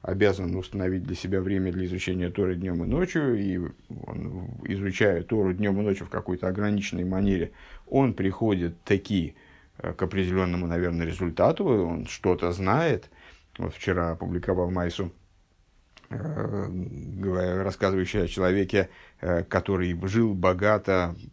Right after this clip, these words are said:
потому что нашел какой-то способ, значит, зарабатывать деньги сразу на весь год. Вот он там пару месяцев в году посвящал некоторому бизнесу, потом он садился и в течение всего остavo-, оставшегося года, года, э,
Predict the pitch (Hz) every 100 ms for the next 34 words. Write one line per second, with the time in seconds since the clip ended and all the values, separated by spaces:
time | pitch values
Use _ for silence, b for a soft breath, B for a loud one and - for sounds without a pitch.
0 | - 95 95 95 - 87 90 101 92 90
1 | 98 90 - - 110 - 92 90 87 87
2 | 98 101 101 98 101 95 95 107 98 101
3 | 101 113 110 117 196 147 104 - 90 87
4 | - B B B B - - 104 113 101
5 | 101 95 98 98 101 101 95 - 101 95
6 | - 87 92 80 90 95 110 208 220 190
7 | 123 - - 151 147 120 95 107 131 -
8 | 123 117 113 107 110 117 131 - - 98
9 | 110 117 107 - 107 104 82 92 98 101
10 | - - 104 95 95 95 101 151 208 180
11 | - 123 175 175 B B B B B -
12 | 107 104